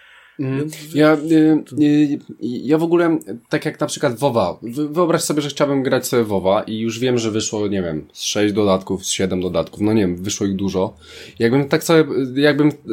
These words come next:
Speaker 1: tak sobie pomyślał, że nie wiem, e, chciałbym, e, ogarnąć wszystkie te dodatki i być, e, e, nie wiem, grać, e,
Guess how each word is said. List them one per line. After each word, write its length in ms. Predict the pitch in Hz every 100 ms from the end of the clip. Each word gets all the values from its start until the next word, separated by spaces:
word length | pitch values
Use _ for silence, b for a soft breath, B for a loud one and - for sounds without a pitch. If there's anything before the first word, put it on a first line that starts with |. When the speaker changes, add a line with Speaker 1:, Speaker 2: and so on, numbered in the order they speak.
| 113
Speaker 1:
tak 120 | 156
sobie 140 | 170
pomyślał, 540 | 151 147 135 - 123 127
że 180 | 117 120
nie 120 | 120
wiem, 220 | 113 107
e, 260 | 107 107 104
chciałbym, 560 | - 120 107 113 107 - B B B -
e, 560 | 107 104 104 104 104 -
ogarnąć 400 | 117 127 117 117
wszystkie 300 | - - 131
te 100 | 123
dodatki 720 | 120 113 104 - 110 120 -
i 60 | 104
być, 400 | 117 107 - 113
e, 520 | 110 110 110 110 104 - b b b b
e, 240 | 98 104 104
nie 140 | 117
wiem, 160 | 107 104
grać, 360 | 117 113 -
e, 400 | 113 110 107 104